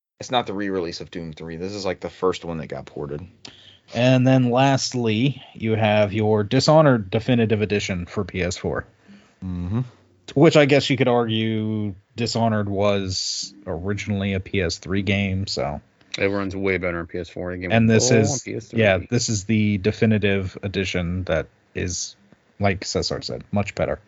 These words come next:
Speaker 1: Dishonored
Speaker 2: Uh,
Speaker 1: famously, I think Cesar had messaged me like, "This game's so good, you gotta try it out." It's the game on P S three where I was like, "This thing is not meant." It was in that
Speaker 2: Yeah.
Speaker 1: era of, like,
Speaker 2: It was
Speaker 1: BioShock Infinite.
Speaker 2: right before, yeah, that
Speaker 1: Oh, like,
Speaker 2: the new era, and it was, things chugged.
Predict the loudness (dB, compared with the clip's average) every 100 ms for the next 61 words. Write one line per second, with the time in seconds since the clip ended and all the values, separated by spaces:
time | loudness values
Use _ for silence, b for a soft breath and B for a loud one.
0 | B B B B -2 2 4 4 4 2
1 | 0 0 -2 -2 -2 -2 -4 -4 -4 -2
2 | -2 0 0 -2 -6 -6 -6 -4 -4 -6
3 | -6 -2 -2 0 0 2 0 2 2 2
4 | 0 0 2 0 -2 -2 -4 -2 -2 2
5 | 2 2 0 2 0 0 0 2 4 4
6 | 2 0 -6 -10 -20 _ -4 -4 -2 0
7 | 0 0 2 2 2 -4 -6 -8 0 2
8 | 4 6 6 6 6 6 4 2 4 8
9 | 8 6 0 -4 -4 2 4 4 0 -4
10 | -2 -2 -6 -12 _ _ _ -4 -4 -4
11 | -10 _ _ _ -4 -2 -2 2 4 4
12 | 2 -2 -4 -4 -4 -4 -6 -6 -8 -6
13 | -6 -8 -10 _ _ _ -2 0 2 -2
14 | -2 0 -2 -4